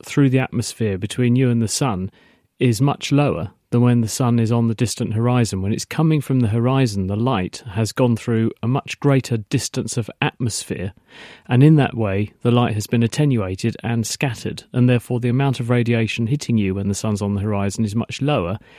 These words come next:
than when the sun is directly overhead, and for that reason, you get lower levels of energy input to your eye, and that has a lower likelihood of damaging your retina. The sun is still very bright on the horizon, and you shouldn't stare at it for long periods of time, but it will certainly be less uncomfortable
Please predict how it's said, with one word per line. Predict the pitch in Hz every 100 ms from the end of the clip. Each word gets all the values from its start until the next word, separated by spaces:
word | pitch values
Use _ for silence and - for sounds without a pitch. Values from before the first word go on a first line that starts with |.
| - _
than | 127
when | 120
the | 113
sun | - 127 117
is | 107
directly | 104 120 95 117
overhead, | 113 113 123 98
and | - 104
for | -
that | 120 -
reason, | 110 101 117 104 - - - - -
you | 123 120 117
get | 117 -
lower | 120 131 127 113
levels | 113 107 110 98
of | - 110 98
energy | 117 113 104 110
input | 107 - -
to |
your | 113 104
eye, | 135 90 95 - _ - _ -
and | 107 107 107 104 -
that | 117 120
has | 104 110
a | 104
lower | 113 107
likelihood | 104 104 110 104
of | 101
damaging | - 104 101 104
your | 104
retina. | 110 101 104 92 - -
The | -
sun | 135 165 165
is |
still | - 175
very | 143 143
bright | 117 151
on | 92
the | 107
horizon, | 92 101 90 90 107
and | 127
you | 123
shouldn't | - 151 120
stare | - 139 117
at | 104 -
it | -
for |
long | 123 131 117
periods | 123 117 104
of | 104
time, | 147 143 92 95
but | 110
it | 117 -
will | 127
certainly | - 143 - 117
be | 127
less | 120 120 -
uncomfortable | 113 104 - - 110 92 92